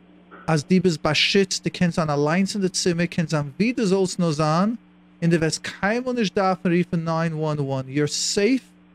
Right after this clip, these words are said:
completely. Kannst an Malachim, kannst an whatever you want. Kannst an der Rebbeinu Shalom, Bechvei der Batzmi, kannst an Eliyahu Novi, kannst an Haus Police, Soldaten, guns, whatever you want, beschützt doch. Was soll doch geben, der Ruhigkeit?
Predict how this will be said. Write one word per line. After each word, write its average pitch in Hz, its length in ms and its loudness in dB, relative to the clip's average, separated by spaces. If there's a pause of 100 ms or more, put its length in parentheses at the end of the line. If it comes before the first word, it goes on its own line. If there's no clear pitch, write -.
(200)
completely. 170 560 0
Kannst 156 320 -2
an 156 160 0
Malachim, 156 560 0
kannst 185 240 0
an 175 60 0
whatever 226 420 -2
you 233 200 -2
want. 175 360 -2
Kannst 175 180 -2
an 175 100 0
der 165 120 0
Rebbeinu 185 320 0
Shalom, 185 180 -2
Bechvei 175 340 -2
der 175 120 0
Batzmi, 170 340 -2
kannst 170 220 0
an 175 100 0
Eliyahu 170 400 0
Novi, 165 280 0 (380)
kannst 180 220 4
an 170 80 2
Haus 175 160 0
Police, 180 640 2
Soldaten, 175 680 0 (380)
guns, 185 520 6
whatever 220 420 0
you 226 240 0
want, 160 300 0
beschützt - 500 -4
doch. 123 120 -8 (500)
Was 233 140 0
soll 269 120 -4
doch 226 220 -4
geben, 180 220 2
der 147 180 2
Ruhigkeit? 131 460 -2